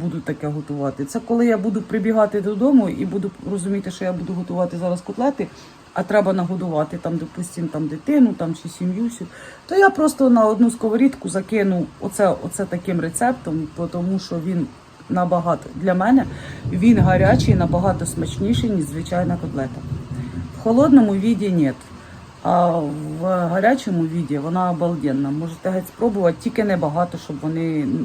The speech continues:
ну, не лежали так, як наші звичайні котлети. І вони просто підсмажуються, закриваються кришечкою і просто там томляться.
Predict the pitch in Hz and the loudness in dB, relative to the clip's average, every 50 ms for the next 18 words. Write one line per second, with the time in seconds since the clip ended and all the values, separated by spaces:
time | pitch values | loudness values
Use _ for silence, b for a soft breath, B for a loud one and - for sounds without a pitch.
0 | - - 240 214 170 143 131 165 175 185 180 180 180 175 170 180 175 160 156 151 | -2 0 2 2 2 2 0 0 0 0 0 0 0 2 2 2 2 2 0 -2
1 | 160 156 143 151 147 135 147 147 143 151 - - 143 131 127 135 135 - 139 147 | -4 -6 -4 -4 -4 -2 -2 -2 -4 -4 -8 -10 -12 -12 -12 -14 -12 -10 -6 -4
2 | 147 139 135 - - 127 - - - - - - B B B B B B B B | -4 -4 -4 -6 -8 -10 -10 -10 -10 -10 -12 -16 B B B B B B B B
3 | B - 247 262 269 277 262 269 262 269 262 - - 240 - - - - - - | B 2 6 8 8 8 6 6 4 4 4 4 0 -2 -2 -4 -12 -20 -20 -20
4 | - - - - - - - 285 320 311 294 254 285 277 262 247 247 - 247 254 | -20 -12 -8 -6 -2 2 4 6 6 6 6 6 6 6 4 4 2 0 -2 -4
5 | B B B B B B B - 202 220 - 226 233 240 240 233 226 226 220 220 | B B B B B B B -8 -8 -4 0 2 4 4 6 6 4 4 2 0
6 | - 202 - - 262 294 302 294 - 254 247 - - - 226 220 220 214 233 - | -4 -6 -2 0 2 2 2 2 0 -2 -4 -4 -4 -4 -2 -2 -2 -4 -4 -2
7 | - 294 - - 226 208 - 208 202 190 - 190 190 175 151 143 139 127 - - | -2 -2 -2 -2 -4 -4 -2 -2 -2 0 0 0 0 2 0 0 -2 -4 -8 -14